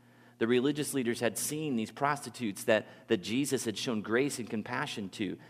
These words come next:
that had left their old life of sin and become devoted followers of Christ, and they'd been transformed. They saw all of this transformation going on, but yet still their hearts were hard.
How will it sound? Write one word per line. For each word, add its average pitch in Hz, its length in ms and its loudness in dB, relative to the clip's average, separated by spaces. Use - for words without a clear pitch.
that 110 160 6
had 98 160 -2
left 131 320 4
their 127 160 4
old 131 260 2
life 131 300 -2
of 117 80 -4
sin 135 340 -2
and 98 100 -2
become 113 420 -2
devoted 107 500 0
followers 117 560 -2
of 92 100 -8
Christ, 127 460 -4
and 98 180 -6
they'd 101 200 -4
been 147 180 2
transformed. 135 760 -2
They 156 80 4
saw 151 480 4
all 160 360 2
of 139 100 -4
this 131 140 -2
transformation 127 720 -2
going 110 260 -2
on, 113 240 0
but 98 160 -2
yet 104 220 -2
still 123 360 -4
their 95 160 -2
hearts 104 360 -4
were 95 80 -4
hard. 80 400 -8